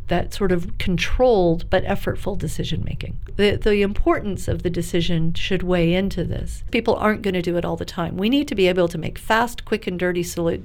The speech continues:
dirty decisions for our survival. So you could imagine you wouldn't wanna, you know, form a, form a committee so that you could, you know, get a diverse set of opinions every time you decided what you were gonna eat for lunch.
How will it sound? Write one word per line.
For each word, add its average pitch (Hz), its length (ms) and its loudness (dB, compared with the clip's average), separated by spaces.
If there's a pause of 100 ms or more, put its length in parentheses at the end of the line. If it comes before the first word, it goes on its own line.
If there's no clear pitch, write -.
dirty 180 300 2
decisions 185 640 0 (640)
for 226 300 4
our 185 160 2
survival. 170 640 0
So - 180 0
you 185 220 0
could 233 160 -2
imagine 247 420 2
you 185 100 0
wouldn't 226 220 0
wanna, 180 400 -2
you 185 140 -2
know, 160 100 -2
form 214 320 0
a, 175 300 0
form 247 220 4
a 226 60 4
committee 208 440 2
so 170 180 0
that 170 160 0
you 185 140 0
could, 180 400 -4
you 185 100 -4
know, 170 140 0
get 185 200 2
a 190 60 4
diverse 180 380 0
set 185 180 0
of 175 120 -4
opinions 180 540 -4 (400)
every 208 200 4
time 185 240 2
you 175 80 2
decided 175 420 0
what 175 120 0
you 185 100 2
were 175 80 4
gonna 170 180 0
eat 170 160 -4
for 185 160 -4
lunch. 214 400 0